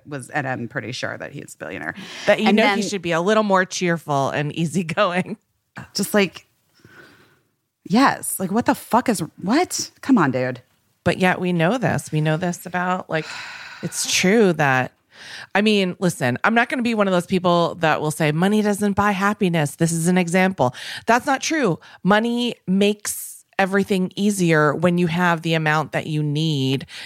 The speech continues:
Speaker 2: and then you're able to just be more happy because things are easier. But, um, but sometimes excessive money, I guess.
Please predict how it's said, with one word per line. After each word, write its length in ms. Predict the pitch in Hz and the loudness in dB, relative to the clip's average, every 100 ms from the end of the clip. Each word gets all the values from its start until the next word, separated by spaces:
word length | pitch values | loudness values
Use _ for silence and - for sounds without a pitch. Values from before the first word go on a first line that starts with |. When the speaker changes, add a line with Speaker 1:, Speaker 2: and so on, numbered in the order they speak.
| - | 0
Speaker 2:
and 160 | 160 | 2
then 140 | 170 160 | 4 2
you're 160 | 147 - | 0 0
able 340 | 151 147 147 143 | 0 2 2 2
to 160 | - | -2
just 600 | 139 139 135 - - - _ _ _ _ _ _ _ - | -2 0 0 -4 -12 -12 _ _ _ _ _ _ _ 4
be 160 | 151 | 4
more 180 | 151 135 | 6 2
happy 380 | 135 147 151 120 | 0 -2 -2 -4
because 300 | 120 139 120 | -4 -4 -4
things 280 | - 127 120 | -2 -2 0
are 100 | 113 | -2
easier. 600 | 101 143 - 71 58 - - - - _ | -2 -4 -2 -2 -2 -4 -8 -20 -20 _
But, 240 | - 127 - - | 2 2 2 0
um, 540 | 127 101 67 65 202 _ _ _ _ | 2 0 -2 -6 -8 _ _ _ _
but 300 | 147 127 - _ _ | 2 2 -2 _ _
sometimes 760 | - 151 147 156 139 131 123 - | -10 -6 -2 0 0 -2 -4 -6
excessive 600 | 156 - - 139 - - | -6 -4 -2 -2 -2 -6
money, 440 | - - - - - | -4 -2 0 -2 -4
I 80 | - | -6
guess. 480 | 139 110 135 - | -4 -4 -4 -10